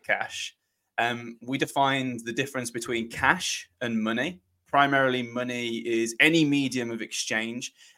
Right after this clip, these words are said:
and cash is a specific subset of that, which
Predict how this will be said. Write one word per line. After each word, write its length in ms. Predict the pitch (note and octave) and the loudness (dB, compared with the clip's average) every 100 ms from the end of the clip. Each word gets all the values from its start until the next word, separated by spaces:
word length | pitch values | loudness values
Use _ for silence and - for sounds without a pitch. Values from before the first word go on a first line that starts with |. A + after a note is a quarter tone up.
| - | 0
and 220 | A2+ A#2 | 2 2
cash 420 | - D3 D3 - - | 4 4 4 -2 -4
is 100 | B2 | -2
a 60 | |
specific 540 | B2 - - C3 C3 - | 0 0 -2 -2 -6 -2
subset 600 | - - A#2+ - A2+ - - | 0 2 0 0 -2 0 4
of 220 | D#3 D3 | 4 4
that, 180 | A#2 B2 _ - - - | 0 0 _ -20 -20 -6
which 280 | B2 A#2 | -4 -4